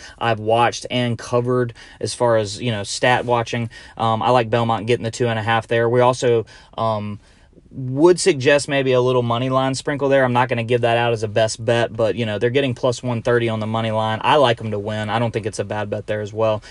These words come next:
Um, and then moving over to the N B A at seven thirty, the New York Knicks are minus two and a half. It's bouncing right now, minus two and a half to minus two. I saw it get up to minus three, and then it came right back down, um, against the San Antonio Spurs.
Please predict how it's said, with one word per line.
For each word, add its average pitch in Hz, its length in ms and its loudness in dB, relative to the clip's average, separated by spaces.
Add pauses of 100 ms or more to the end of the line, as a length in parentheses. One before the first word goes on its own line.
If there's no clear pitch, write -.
(140)
Um, 123 160 -2
and 135 60 0
then 147 100 0
moving 147 240 2
over 135 100 2
to 120 60 -4
the 113 100 0
N 123 160 -2
B 120 160 2
A 117 220 4
at 110 100 0
seven 117 320 -2
thirty, 120 240 0
the 117 80 -2
New 135 120 -2
York 120 260 2
Knicks 113 320 -2
are 113 40 -4
minus 110 320 -6
two 160 200 -4
and 139 100 0
a 123 60 0
half. 123 320 0
It's 113 100 -6
bouncing 123 460 -2
right 120 180 -2
now, 120 220 -4
minus 110 240 -6
two 127 120 -4
and 120 80 -2
a 113 60 -4
half 113 220 -2
to 117 60 -8
minus 104 300 -8
two. 131 400 -2 (240)
I - 60 -10
saw 120 220 0
it 104 60 -4
get 113 100 0
up 104 80 -4
to 107 80 -8
minus 107 320 -8
three, 123 260 0
and 113 80 -2
then 98 80 -8
it - 80 -12
came 110 240 -8
right 104 160 -4
back 104 220 -6
down, 113 340 -4 (280)
um, 107 220 -2
against 120 340 -4
the 104 80 -6
San 139 200 -2
Antonio 113 380 -4
Spurs. 131 520 0